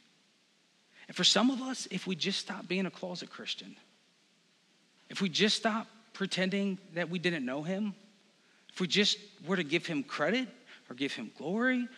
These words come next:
or just tell people that we are Christians. Some of us, we don't wanna tell people we're Christians 'cause we're like, "Yeah, I don't want them to know.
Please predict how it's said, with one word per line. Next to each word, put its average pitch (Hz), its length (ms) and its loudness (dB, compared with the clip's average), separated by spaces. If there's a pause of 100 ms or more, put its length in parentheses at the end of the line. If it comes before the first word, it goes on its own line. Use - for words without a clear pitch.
(180)
or 143 60 -6
just 143 240 0
tell 170 180 0
people 170 360 -2
that 139 200 0
we 131 180 0
are 202 220 4
Christians. - 760 -6 (2000)
Some 226 220 4
of 262 100 6
us, 233 160 6
we 226 80 6
don't 214 120 6
wanna 196 140 8
tell 202 160 6
people 190 240 2
we're 151 120 2
Christians 175 400 4
'cause 147 160 0
we're 147 80 4
like, 113 160 4
"Yeah, 101 240 -2
I 104 40 0
don't 104 160 -4
want 104 140 -12
them 101 140 -6
to 92 80 -8
know. 98 420 -8